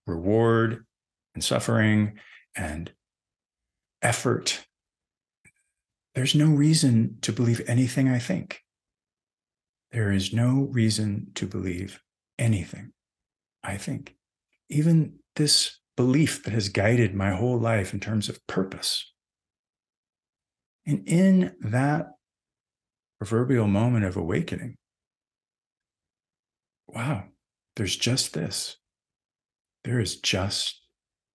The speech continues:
this moment. And when you drop the belief, when you drop the thought, when you drop the attachment to it,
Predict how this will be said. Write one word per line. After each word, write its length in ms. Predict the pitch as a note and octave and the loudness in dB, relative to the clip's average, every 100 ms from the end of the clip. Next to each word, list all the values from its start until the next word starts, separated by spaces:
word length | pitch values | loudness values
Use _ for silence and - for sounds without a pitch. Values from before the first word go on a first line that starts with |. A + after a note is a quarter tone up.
| _ _ - | _ _ -12
this 500 | G#2 - - - - _ _ _ _ _ _ _ _ _ _ _ _ _ _ | -12 -8 -8 -8 -10 _ _ _ _ _ _ _ _ _ _ _ _ _ _
moment. 520 | - F2 E2 - - - _ _ _ _ _ _ _ _ _ _ _ _ _ _ _ _ | -6 -6 -6 -10 -16 -20 _ _ _ _ _ _ _ _ _ _ _ _ _ _ _ _
And 100 | G#2+ | -4
when 80 | G#2 | -2
you 100 | G#2 | -2
drop 520 | G#2+ G#2 A2+ B2+ - - _ - | 0 0 0 -2 -10 -20 _ -6
the 100 | G#2+ | -2
belief, 460 | G#2 A#2+ A#2 - | 0 0 -2 -8
when 100 | - | -8
you 80 | F#2+ | -8
drop 420 | F#2+ G#2+ G#2+ A#2+ | -4 -2 -2 -2
the 100 | - | -6
thought, 380 | A2 C3 - - | -6 -6 -8 -6
when 100 | G2 | -6
you 80 | F#2+ | -4
drop 340 | F#2+ G#2 A#2+ | -2 -2 -2
the 100 | - | -2
attachment 520 | A2+ - D3+ - G2+ F2+ | -4 -4 -6 -4 -6 -6
to 140 | F2+ | -8
it, 140 | F2+ | -10